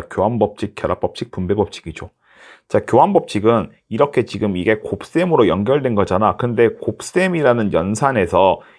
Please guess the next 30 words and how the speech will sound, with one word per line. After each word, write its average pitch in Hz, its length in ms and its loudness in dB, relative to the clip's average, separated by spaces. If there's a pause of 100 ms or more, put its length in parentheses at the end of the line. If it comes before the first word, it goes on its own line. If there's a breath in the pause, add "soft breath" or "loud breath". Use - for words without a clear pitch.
이걸 110 180 2
지금 101 220 -6
두 - 180 -10
개 156 160 2
연산했으니까 104 520 -2
이항 139 400 -2
연산이라고 92 460 -2
그러거든? 85 440 0
근데 104 220 2
그 107 320 0 (160)
이항 160 360 0
연산에 87 560 -4 (360 loud breath)
앞과 - 680 0
뒤를 113 380 -4
바꿔도 120 680 2 (360 loud breath)
등식은 123 520 -4
성립한다는 107 920 0
게 131 320 2
교환법칙이고, 110 920 0 (240)
결합법칙은 123 760 0
뭐야? 127 340 2 (160)
이렇게 120 640 2 (300)
곱셈을 135 600 0
두 185 180 -10
번 180 200 2
하잖아. 101 480 2
그런데 120 300 2
그거를 117 480 2
앞에서부터 123 880 2
연산하나. 98 840 0